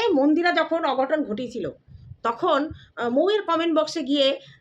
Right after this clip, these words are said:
বারবার লোকে প্রশ্ন করছিল যে, "এবার কি তোমরা, এবার কি, এরপরে কি তোমাদের নাটক শুরু?" এরকম সবার, সব বড় ব্লগারদের,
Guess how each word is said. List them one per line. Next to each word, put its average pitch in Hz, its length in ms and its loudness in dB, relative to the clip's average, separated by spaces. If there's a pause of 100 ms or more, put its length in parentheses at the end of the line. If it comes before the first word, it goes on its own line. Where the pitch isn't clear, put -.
বারবার 269 460 2
লোকে 285 260 0
প্রশ্ন 269 340 -2
করছিল 160 400 -4 (280)
যে, - 140 -10
"এবার 262 220 0
কি 320 100 -4
তোমরা, 285 560 2 (280)
এবার 233 240 0
কি, 240 100 -6
এরপরে 247 280 0
কি 294 80 -6
তোমাদের 240 380 0
নাটক 277 260 0
শুরু?" 247 380 -6 (180)
এরকম 440 360 -2
সবার, 320 440 0
সব 311 300 0
বড় 269 200 0
ব্লগারদের, 254 540 2